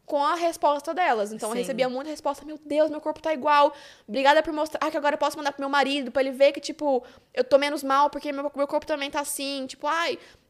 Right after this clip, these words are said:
Speaker 1: que as mulheres, elas não entendem muitas vezes o porquê tá acontecendo isso com o corpo.
Speaker 2: Sim.
Speaker 1: E elas vão recorrer ao marido.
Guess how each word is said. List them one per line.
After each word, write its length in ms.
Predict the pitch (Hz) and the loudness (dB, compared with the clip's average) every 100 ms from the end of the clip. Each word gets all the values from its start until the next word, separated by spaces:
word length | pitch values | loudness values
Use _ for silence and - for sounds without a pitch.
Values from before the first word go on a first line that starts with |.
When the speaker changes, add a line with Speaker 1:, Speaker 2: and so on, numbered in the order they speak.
| - - | -20 -6
Speaker 1:
que 100 | 349 | 0
as 160 | 349 262 | 0 -2
mulheres, 480 | 277 269 285 311 | 0 2 4 4
elas 160 | 277 277 | 2 2
não 80 | 311 | 0
entendem 320 | 339 339 370 | -6 -4 -4
muitas 220 | 285 262 | -4 0
vezes 160 | 247 247 | 0 0
o 40 | |
porquê 220 | 254 262 | -4 -6
tá 60 | 294 | -6
acontecendo 420 | 294 254 247 226 | -6 -8 -8 -6
isso 140 | 220 233 | -6 -8
com 60 | |
o 20 | |
corpo. 320 | - 202 175 - - | -4 -4 -4 -8 -20
Speaker 2:
Sim. 180 | - 220 | -6 2
Speaker 1:
E 40 | |
elas 220 | 277 285 | 4 4
vão 160 | 285 302 | 2 -2
recorrer 300 | 320 294 285 | -4 -4 -4
ao 60 | 262 | -4
marido. 280 | 370 359 | -2 -4